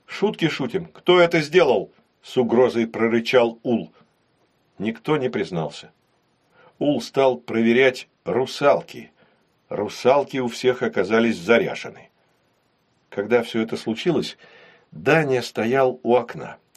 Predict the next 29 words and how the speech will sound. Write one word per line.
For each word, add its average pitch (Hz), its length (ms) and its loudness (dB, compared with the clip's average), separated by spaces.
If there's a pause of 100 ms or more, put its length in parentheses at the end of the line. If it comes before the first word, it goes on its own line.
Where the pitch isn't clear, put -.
(220)
В - 80 -20
какой-то 127 380 2
момент 127 380 0
ему 123 240 0
почудилось, 135 640 -2 (320)
что - 260 0
мимо 135 320 0
него 131 380 -2
кто-то 143 400 -4
проскользнул. 160 800 0 (640)
Цветы 120 420 -4
на 113 200 4
обоях 110 380 0
чуть 120 240 -6
смазались. 82 600 -2 (320)
В - 160 -20
карман 110 560 0
Дани 131 320 2
скользнуло 117 720 0
что-то 120 280 -4
холодное. 127 600 -4 (420)
Он 120 260 -2 (120)
пугливо 113 480 0
накрыл 110 460 -2
это 98 180 0
ладонью, 104 500 0
потом 117 320 0
осторожно 113 540 0
вытащил. 78 480 -8